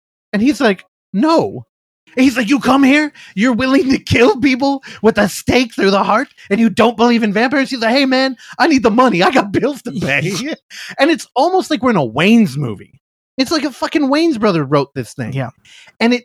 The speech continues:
Speaker 1: it leans heavy into, like, um, racial dichotomy. And, I mean, we have a German stereotype, and we're kinda dealing with, like, inner city stereotype.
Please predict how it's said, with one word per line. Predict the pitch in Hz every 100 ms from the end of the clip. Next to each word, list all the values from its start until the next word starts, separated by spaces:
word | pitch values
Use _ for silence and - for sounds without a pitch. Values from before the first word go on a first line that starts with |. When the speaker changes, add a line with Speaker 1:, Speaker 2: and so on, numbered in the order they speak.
| 220
Speaker 1:
it | 202
leans | 165 196 349 381 233
heavy | - - 240 262 220
into, | 208 196
like, | 175 147 _ 147
um, | 135 120 107 113 - _ 131
racial | 143 180 - 175
dichotomy. | 151 135 - 131 139 165 190 208 - _ _ - _ -
And, | 190 180
I | 170
mean, | 175 160
we | 180
have | 185
a | 147
German | 135 143 165 180 180
stereotype, | - 175 170 165 160 165 165 165
and | 131
we're | 135
kinda | 156 147
dealing | 127 135 143 135
with, | 123
like, | 113 -
inner | 185 135
city | - 190 170 180
stereotype. | - 180 170 165 175 170